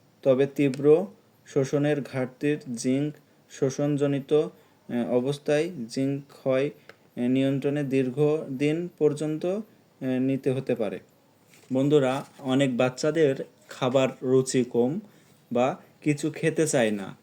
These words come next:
খাবারে অতিরিক্ত, এম, সমস্যা বা খে-, কিছু খেতে চায় না, কিছু খেতে গেলেই অস্থিরতা করে বা খাবার ফেলে দেয় বা গাল থেকে বের করে ফেলে দেয়।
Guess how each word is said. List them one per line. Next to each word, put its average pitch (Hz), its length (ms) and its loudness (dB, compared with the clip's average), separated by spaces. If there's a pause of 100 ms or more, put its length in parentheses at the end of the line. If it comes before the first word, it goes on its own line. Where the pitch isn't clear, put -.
(260)
খাবারে 131 540 2 (120)
অতিরিক্ত, 170 720 2 (360)
এম, 120 360 0 (120)
সমস্যা 139 540 -2
বা 117 180 -2 (180)
খে-, - 260 -8
কিছু 147 260 -2
খেতে 156 320 0
চায় 156 200 2
না, 170 180 -4
কিছু 156 280 -8
খেতে 151 320 0
গেলেই 156 360 4 (320)
অস্থিরতা 143 560 0
করে 131 320 -2 (420)
বা 123 320 0 (240)
খাবার 131 300 0 (100)
ফেলে 135 200 0
দেয় 127 200 0
বা 135 120 2
গাল 117 260 0
থেকে 135 260 -2
বের 120 220 2
করে 127 220 -2
ফেলে 127 220 -2
দেয়। 135 200 -4